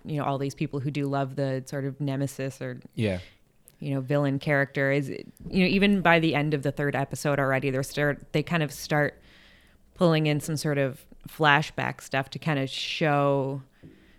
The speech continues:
Speaker 1: a different side of him and, like, maybe
Speaker 2: How he
Speaker 1: start to
Speaker 2: became that
Speaker 1: introduce
Speaker 2: way?
Speaker 1: Ex-, exactly.
Speaker 2: Hmm.
Speaker 1: Um, so that, you know, he puts on this,
Speaker 2: Mm-hmm.
Speaker 1: you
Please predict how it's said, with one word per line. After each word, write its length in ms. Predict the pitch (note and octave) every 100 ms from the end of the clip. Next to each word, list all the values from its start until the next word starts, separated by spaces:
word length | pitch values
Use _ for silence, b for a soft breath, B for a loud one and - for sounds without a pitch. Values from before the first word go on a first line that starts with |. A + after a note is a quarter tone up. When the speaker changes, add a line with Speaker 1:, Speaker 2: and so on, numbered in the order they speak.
| B B B
Speaker 1:
a 60 | -
different 600 | D#3 E3 D#3+ D3+ D3 -
side 340 | - D3+ D3 D#3+
of 100 | D3
him 320 | F3 E3 E3
and, 220 | D3 D3+
like, 160 | D3+ D3
maybe 140 | D3
Speaker 2:
How 60 | D3+
he 60 |
Speaker 1:
start 280 | D3+ F#3 F3
to 60 | -
Speaker 2:
became 80 | F3
that 60 | G3
Speaker 1:
introduce 80 | G3
Speaker 2:
way? 200 | G#2+ B2 - -
Speaker 1:
Ex-, 220 | - E3 -
exactly. 680 | F3 D#3+ E3 D3 - - C3+ - B2
Speaker 2:
Hmm. 120 | G2
Speaker 1:
Um, 580 | E3 D#3+ D3+ D3 C#3 - _ - -
so 400 | - F3 D#3 D3+
that, 320 | D3 - - _ _
you 100 | F3
know, 80 | E3
he 100 | C#3+
puts 280 | D3+ F3+ D#3+
on 240 | D3 D3 C#3
this, 420 | A2+ - - - - b b b -
Speaker 2:
Mm-hmm. 180 | G2+
Speaker 1:
you 20 | G#2